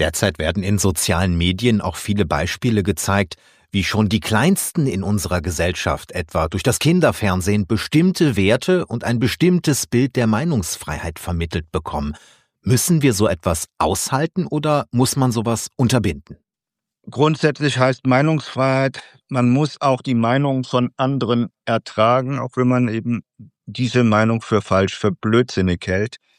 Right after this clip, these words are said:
Speaker 2: auch für gefährlich hält. Man muss es ertragen. Was wir nicht ertragen müssen und was wir auch nicht ertragen dürfen, wenn Bildungseinrichtungen,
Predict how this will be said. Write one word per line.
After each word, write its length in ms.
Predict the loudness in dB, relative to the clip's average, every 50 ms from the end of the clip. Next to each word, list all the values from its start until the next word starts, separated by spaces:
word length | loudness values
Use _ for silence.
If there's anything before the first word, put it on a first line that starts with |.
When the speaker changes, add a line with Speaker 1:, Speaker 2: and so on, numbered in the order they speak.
| _ _
Speaker 2:
auch 160 | -4 -4 -2 0
für 160 | 0 -2 0
gefährlich 520 | 0 -2 -2 0 0 2 2 2 0 -4
hält. 160 | -6 -6 -2
Man 140 | 0 2 2
muss 220 | 2 2 0 0 -2
es 180 | -6 -6 -4
ertragen. 640 | -4 -4 -4 -4 -2 0 2 2 2 0 -2 -2 -4
Was 140 | -4 -2 0
wir 80 | 0
nicht 220 | 0 0 0 -2 -2
ertragen 580 | -4 -4 -2 0 2 2 2 2 0 -2 -4 -6 _ _ _ _ _ _ _
müssen 480 | -2 2 2 2 2 2 0 -4 -4 -2
und 140 | -2 -2 0
was 160 | -2 0 0
wir 100 | 0 2
auch 40 | 2
nicht 260 | 2 0 -2 -4 -2
ertragen 600 | -2 -2 -2 0 2 2 2 2 2 0 -4 -2
dürfen, 400 | 0 0 0 0 0 -2 -2 0
wenn 260 | 0 2 0 0 -2 0
Bildungseinrichtungen, 1200 | 0 0 2 2 2 0 -2 -4 -6 -6 -6 -4 -4 -4 -6 -6 -8 -8 -8 -6 -4 -4 -6